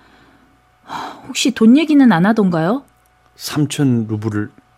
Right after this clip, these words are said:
Speaker 2: 다 써버렸다고 했습니다.
Speaker 1: 네, 나도 알고 있어요. 나한테 얘기했으면 도와줄 수 있었는데.
Speaker 2: 형님은 그루센카와 결혼할지도 모른답니다.
Speaker 1: 아니에요. 두 사람은 결혼하지 않아요.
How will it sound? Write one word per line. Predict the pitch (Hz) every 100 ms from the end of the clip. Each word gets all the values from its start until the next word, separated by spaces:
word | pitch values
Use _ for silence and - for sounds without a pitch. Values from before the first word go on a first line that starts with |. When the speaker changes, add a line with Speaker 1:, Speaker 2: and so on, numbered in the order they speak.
| _ _ _
Speaker 2:
다 | - 92
써버렸다고 | - - 127 139 127 - 90 80
했습니다. | - - - 87 - - _ _ _ _ -
Speaker 1:
네, | 196 190 180 _ _
나도 | 202 208 240
알고 | 190 202
있어요. | 185 - 185 165 - - _ - _ _
나한테 | 190 214 240 269
얘기했으면 | 202 185 277 285 294 269 226
도와줄 | - 208 240 262
수 | -
있었는데. | 175 - 254 247 208 175 165 156 _ _ _ _ -
Speaker 2:
형님은 | 151 151 180 143 - _ _ _ _ _ _ _
그루센카와 | - 147 180 202 190 180 175 139 135 113
결혼할지도 | - 117 123 110 127
모른답니다. | 123 101 107 98 87 95 107 - _
Speaker 1:
아니에요. | 202 240 277 226 190 175 - _ _ _ _
두 | 220
사람은 | 269 247 226 214
결혼하지 | 196 208 202 180 185
않아요. | 156 147 139